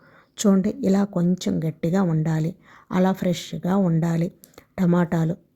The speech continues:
అప్పుడే పచ్చడి రుచిగా ఉంటుంది. ఈ టమాటాలను రెండుసార్లు శుభ్రంగా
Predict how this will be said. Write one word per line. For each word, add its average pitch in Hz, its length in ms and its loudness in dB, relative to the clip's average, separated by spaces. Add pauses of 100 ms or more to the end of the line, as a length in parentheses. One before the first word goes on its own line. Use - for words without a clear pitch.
(240)
అప్పుడే 175 300 -2 (120)
పచ్చడి 170 460 -2
రుచిగా 170 340 -4 (140)
ఉంటుంది. 160 400 -2 (560)
ఈ - 20 6 (140)
టమాటాలను 190 640 0 (120)
రెండుసార్లు 165 640 -2
శుభ్రంగా 156 540 -4